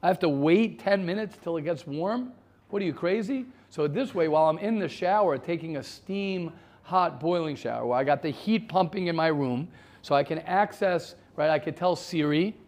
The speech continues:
to go make sure my car is at seventy-eight degrees with the seat warmers.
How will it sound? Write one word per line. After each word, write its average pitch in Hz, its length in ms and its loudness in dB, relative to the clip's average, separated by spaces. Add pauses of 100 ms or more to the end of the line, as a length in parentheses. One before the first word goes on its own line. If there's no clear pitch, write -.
(880)
to 147 100 -4
go 147 260 6
make 160 280 2
sure 147 220 -4
my 156 140 0
car 151 560 2 (240)
is 143 160 -6
at 147 220 -2
seventy-eight 165 920 0
degrees 165 640 -2 (240)
with 170 300 0
the 175 100 0
seat 240 380 -4
warmers. 127 560 -4